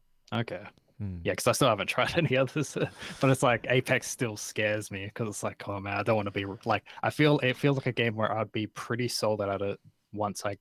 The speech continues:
Speaker 1: have a grip on it, but
Speaker 2: Yeah.
Speaker 1: it's too stressful and scary to start. <laughs>
Speaker 2: <laughs> I, I can say that Apex, I think Apex is a lot of fun,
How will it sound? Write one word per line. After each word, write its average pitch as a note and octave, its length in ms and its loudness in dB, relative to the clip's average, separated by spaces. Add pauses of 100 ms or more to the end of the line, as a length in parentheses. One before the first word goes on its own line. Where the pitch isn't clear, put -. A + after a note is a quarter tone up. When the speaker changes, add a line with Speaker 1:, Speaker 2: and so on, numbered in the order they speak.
Speaker 1:
have G#2 180 -2
a G2 60 -8
grip G2+ 240 -2
on A#2 120 2
it, B2+ 180 0 (280)
but A2 120 6
Speaker 2:
Yeah. G#2 100 8
Speaker 1:
it's - 140 -2
too A2 320 -2 (100)
stressful A2 640 2
and F#2+ 160 -4
scary G2+ 640 -2 (460)
to - 100 -8
start. F#2+ 480 -2
<laughs> A#2+ 80 8 (440)
Speaker 2:
<laughs> D3+ 140 8 (1000)
I, C#3+ 180 0
I C3 140 -4
can F#3 280 2
say C#3+ 260 0
that A#2 240 2 (680)
Apex, B2+ 480 4
I B2 60 2
think C3+ 300 -2 (140)
Apex B2 300 2
is C3 120 0
a A2+ 60 2
lot G#2+ 180 2
of F#2 80 -4
fun, G2+ 400 -2